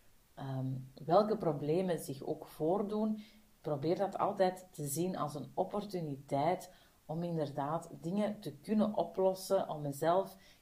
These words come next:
steeds, ehm, intellectueel die, die spankracht, eh, uit te breiden en te zeggen van: "Kom aan, hoe gaan we dat hier oplossen?" En daar worden we sterker door en daar gaan we door groeien.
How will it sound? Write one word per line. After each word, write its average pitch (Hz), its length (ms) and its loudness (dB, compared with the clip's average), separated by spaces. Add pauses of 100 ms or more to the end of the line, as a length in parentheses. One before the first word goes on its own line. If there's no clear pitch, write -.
(260)
steeds, - 840 4
ehm, 139 400 -4 (320)
intellectueel 175 1200 0 (280)
die, 139 380 -4
die 135 160 -8
spankracht, 185 920 -2
eh, 147 280 -2 (140)
uit 190 320 4
te 180 120 -2
breiden 185 520 0
en 147 160 -8
te 147 100 -10
zeggen 170 240 -2
van: 160 180 -6
"Kom 135 160 -10
aan, 196 360 -2 (180)
hoe 233 200 8
gaan 175 160 4
we 160 60 0
dat 139 160 -4
hier - 180 -10
oplossen?" 151 680 0 (260)
En 151 140 -6
daar 151 120 0
worden 147 240 -4
we 135 80 -4
sterker 202 540 2
door 180 280 0
en 147 120 -8
daar 147 100 -6
gaan 143 220 -4
we 139 60 -6
door 131 220 -8
groeien. 175 400 -2